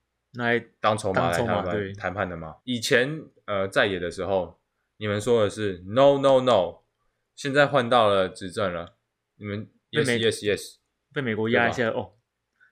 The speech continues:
Speaker 1: 全都开放了。
Speaker 2: 整，整天搞意识形态，整天想着怎么黑钱，之前的私烟案也还没有结束哦。
Speaker 1: 对。
Speaker 2: 我一直都有在关注，反正就是，哎，怎么讲？反正，哎，我现在对台湾政府真的是非常失望啊。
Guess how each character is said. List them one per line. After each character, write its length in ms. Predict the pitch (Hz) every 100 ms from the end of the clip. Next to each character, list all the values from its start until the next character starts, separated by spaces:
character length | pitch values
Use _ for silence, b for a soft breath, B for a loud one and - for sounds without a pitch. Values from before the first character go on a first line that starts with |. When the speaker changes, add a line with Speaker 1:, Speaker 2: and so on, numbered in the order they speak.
| _
Speaker 1:
全 160 | - 123
都 40 |
开 160 | 127 123
放 200 | 110 98
了。 140 | 113 113 B B B -
Speaker 2:
整， 300 | 127 127 -
整 240 | 123 117
天 220 | 143 175
搞 240 | 151 107 123
意 80 |
识 160 | 123 135
形 180 | 113 98
态， 180 | 107 92
整 260 | 87 107 107
天 380 | 135 139 143 - _ _ _ _ _
想 240 | - 101
着 80 | 98
怎 100 | 101
么 80 | 92
黑 180 | 92 113
钱， 220 | - 87
之 160 | 95 156
前 140 | 135
的 100 | 107
私 260 | 107 - 120
烟 140 | 120
案 200 | 123 107
也 60 | 90
还 120 | 87
没 100 | 92
有 60 | 95
结 220 | 92 87
束 160 | -
哦。 20 | 90
Speaker 1:
对。 100 | 104 107 B B B
Speaker 2:
我 160 | 117 147
一 40 |
直 100 | 135
都 140 | 135 123
有 80 |
在 140 | 101 113
关 300 | 98 101 104
注， 340 | 107 90 82 _ _ _ _ _ _ _
反 140 | 107
正 80 | 135
就 100 | 170
是， 240 | 165 165 - _ _ _
哎， 320 | 110 101 - -
怎 80 | 101
么 80 | 104
讲？ 240 | 110 98
反 180 | 104 131
正， 100 | 151
哎， 360 | 123 110 95 -
我 100 | 104
现 140 | 101 156
在 80 |
对 200 | 156 170
台 120 | 127 120
湾 120 | 127
政 160 | 143
府 80 | 107
真 140 | 95 117
的 60 |
是 80 | 113
非 100 | 107
常 140 | 98
失 160 | 87 92
望 180 | 90 80
啊。 140 | 80